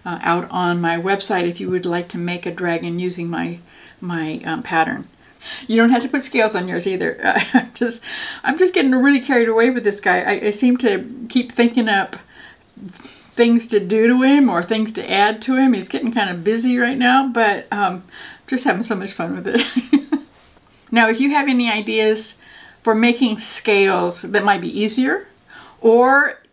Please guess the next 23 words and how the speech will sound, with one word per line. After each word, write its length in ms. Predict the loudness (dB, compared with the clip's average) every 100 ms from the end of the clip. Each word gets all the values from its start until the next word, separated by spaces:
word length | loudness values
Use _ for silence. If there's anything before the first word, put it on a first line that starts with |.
| _ _
that 280 | -6 -2 0
would 160 | 0 0
be 240 | 0 -2
possible 960 | -4 -2 -2 -2 -2 -2 -2 -2 -6 -2
if 180 | 0 0
you 140 | -4
don't 460 | -6 -2 2 2 0
happen 360 | -2 -2 -2 -8
to 80 |
have 400 | -4 2 2 2
all 160 | 0 -4
the 120 | -6
ingredients 560 | -4 0 0 0 -6 -6
that 100 | -6
you 120 | -4
would 140 | -6
need 200 | -6 -8 -6
to 60 |
make 280 | -6 -8 -4
the, 420 | -2 0 -2 -6 -8
uh, 160 | -8
do-it-yourself, 760 | 0 0 0 -4 -6 -6 -8 -18 -20 -12 -8
um, 460 | -6 -6 -8 -10